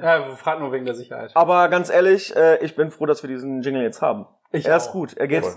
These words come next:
Speaker 1: Wirklich
Speaker 2: er geht
Speaker 1: schön.
Speaker 2: schön ins Blut.
Speaker 1: Und wir sind ja auch mittlerweile auf so einem Level, wo wir die Millioner-Marke kratzen.
Speaker 2: Ja.
Speaker 1: Also eine Million Wörter, die wir schon gesprochen haben pro Nase. Äh, das geht durch die Decke, geht's.
Speaker 2: Ich hab so einen Wortzähler auf dem Handy,
Speaker 1: Echt jetzt?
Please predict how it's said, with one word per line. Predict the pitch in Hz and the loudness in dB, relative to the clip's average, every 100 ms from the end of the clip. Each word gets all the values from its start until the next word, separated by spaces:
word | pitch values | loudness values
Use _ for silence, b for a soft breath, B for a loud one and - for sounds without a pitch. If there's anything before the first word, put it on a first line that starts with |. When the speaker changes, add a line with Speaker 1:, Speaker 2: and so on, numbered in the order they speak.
| - | -4
Speaker 1:
Wirklich | 165 | 0
Speaker 2:
er | 156 | 2
geht | 180 - | 2 2
Speaker 1:
schön. | 202 | 0
Speaker 2:
schön | 190 | 0
ins | 180 - | -2 -10
Blut. | 143 - - | -16 -14 -10
Speaker 1:
Und | 151 | -6
wir | 151 | -6
sind | 165 180 | -4 -2
ja | 147 | -2
auch | |
mittlerweile | 165 165 147 147 143 | -2 -2 0 2 0
auf | 139 | -2
so | 139 | -8
einem | 135 | -4
Level, | 147 160 160 156 156 b b b | -2 0 0 -2 -6 b b b
wo | 139 135 | -2 0
wir | |
die | 139 | -2
Millioner-Marke | 139 135 139 165 170 160 160 160 | -4 -4 -2 -2 -2 -2 -4 -6
kratzen. | - - 160 160 170 170 180 | -14 -6 -6 -8 -14 -14 -6
Speaker 2:
Ja. | 127 | -4
Speaker 1:
Also | 113 120 | -4 -4
eine | 135 135 | -6 -6
Million | 127 127 123 123 | -6 -8 -8 -6
Wörter, | 135 151 | -6 -6
die | 139 | -10
wir | 139 | -14
schon | 143 | -16
gesprochen | 135 - 139 143 | -18 -14 -14 -16
haben | 139 139 | -20 -20
pro | - | -20
Nase. | 143 139 143 147 165 b b b b | -18 -18 -16 -16 -16 b b b b
Äh, | 143 139 139 135 | 0 4 2 0
das | 131 - | -4 -8
geht | 147 - | -8 -4
durch | 139 | -4
die | 156 | -4
Decke, | 185 190 | -8 -6
geht's. | 123 123 - _ _ - | -6 -6 -8 _ _ -6
Speaker 2:
Ich | |
hab | 160 | -4
so | 170 | -2
einen | 156 | -2
Wortzähler | 160 160 143 110 | -2 -2 -2 0
auf | 98 - | -2 -4
dem | 113 | -4
Handy, | 107 110 - | -4 -6 -6
Speaker 1:
Echt | 220 - | -6 -6
jetzt? | 320 | -12